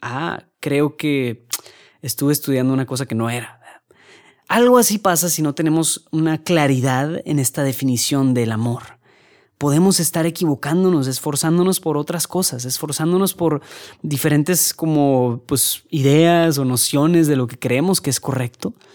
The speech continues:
pero no por eso estamos caminando hacia el lugar ideal. Entonces esa es la situación, amigos, ese es el problema.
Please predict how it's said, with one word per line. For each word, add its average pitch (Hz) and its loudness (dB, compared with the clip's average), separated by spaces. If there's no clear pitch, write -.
pero 147 -2
no 202 4
por 196 2
eso 190 2
estamos 160 0
caminando 147 2
hacia 139 -2
el 127 -2
lugar 120 -2
ideal. 123 -4
Entonces 185 2
esa 269 4
es 240 2
la 247 6
situación, 131 -2
amigos, 120 0
ese 156 0
es 190 0
el 226 2
problema. 107 -2